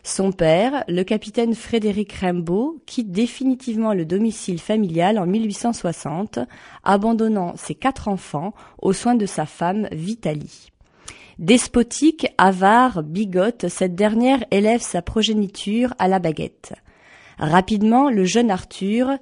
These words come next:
s'illustre par ses succès scolaires. Élève particulièrement doué, il attire l'attention de son professeur de rhétorique, Georges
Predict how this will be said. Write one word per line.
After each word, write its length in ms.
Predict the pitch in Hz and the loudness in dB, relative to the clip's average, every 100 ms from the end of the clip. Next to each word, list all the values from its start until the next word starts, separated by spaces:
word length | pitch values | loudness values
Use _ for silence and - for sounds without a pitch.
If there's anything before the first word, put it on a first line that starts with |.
| _ | _
s'illustre 720 | - - 196 190 247 - - | -14 -6 -2 0 -2 -2 -6
par 180 | 170 170 | -2 -4
ses 160 | - 170 | -2 -8
succès 460 | - 220 - 226 | -6 -10 -4 -2
scolaires. 640 | 220 - 165 143 147 190 247 - _ _ _ _ _ _ _ 175 | -2 -4 -4 -2 -4 -6 -10 -12 _ _ _ _ _ _ _ -2
Élève 420 | 190 196 175 156 | 2 2 0 -6
particulièrement 840 | 190 190 - - 180 175 175 160 | -8 -8 -14 -10 -6 -4 -4 -4
doué, 460 | 160 170 185 240 302 - - - - | -6 -4 -4 -4 -6 -14 -20 -20 -6
il 200 | 208 240 | 0 0
attire 320 | 247 - 294 | 0 -2 0
l'attention 560 | 208 202 214 - 269 269 | 0 -2 -8 -8 -6 -4
de 120 | 185 | -4
son 240 | - 170 | -6 -10
professeur 720 | 165 240 233 185 - 214 202 | -8 -8 -6 -8 -4 -2 -4
de 140 | 156 156 | -4 -6
rhétorique, 720 | 165 233 180 156 170 208 254 262 - - - 165 | -2 -2 -4 -6 -8 -6 -6 -8 -10 -20 -12 -6
Georges 560 | 165 208 226 175 151 | 0 2 2 0 -8